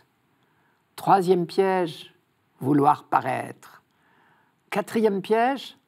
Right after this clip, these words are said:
se croire important, avoir le goût des honneurs. On voit bien tout de suite que ce sont des travers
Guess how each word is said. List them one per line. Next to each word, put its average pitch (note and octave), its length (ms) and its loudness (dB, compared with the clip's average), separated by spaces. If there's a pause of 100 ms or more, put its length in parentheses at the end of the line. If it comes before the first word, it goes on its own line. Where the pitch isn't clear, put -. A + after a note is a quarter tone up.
se - 180 -2
croire F#3+ 340 0
important, - 560 -8 (920)
avoir C#3 220 -4
le C#3+ 100 0
goût C3+ 220 -4
des C#3 220 -4
honneurs. D3 420 -6 (1300)
On C#3+ 120 -4
voit D3+ 200 0
bien F#3 260 0
tout - 160 -6
de D#3 80 -10
suite - 340 -8
que - 120 -8
ce - 140 -10
sont F#3 280 -2
des F3 180 4
travers D#3+ 720 -2